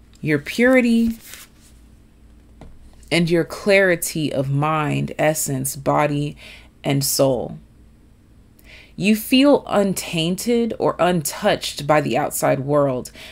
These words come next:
but it may have not always been this way. But because this is where you are now, it feels very pure. Um, I'm being brought to a lot of white crystals, clear things, or just white, the color white in general,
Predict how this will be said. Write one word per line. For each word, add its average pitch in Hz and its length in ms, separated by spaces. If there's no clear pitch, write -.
but 180 320
it 220 220
may 220 220
have 233 120
not 214 140
always 202 260
been 180 160
this 165 180
way. 156 300
But 185 200
because 208 400
this 190 120
is 160 140
where 170 140
you 170 240
are 151 160
now, 151 580
it 156 100
feels 180 340
very 160 240
pure. 143 580
Um, 143 400
I'm 180 160
being 240 180
brought 208 220
to 208 120
a 185 40
lot 170 160
of 143 160
white 147 640
crystals, 143 720
clear 185 720
things, 185 520
or 147 160
just 147 320
white, 143 460
the - 140
color 156 260
white 147 420
in 143 160
general, 185 480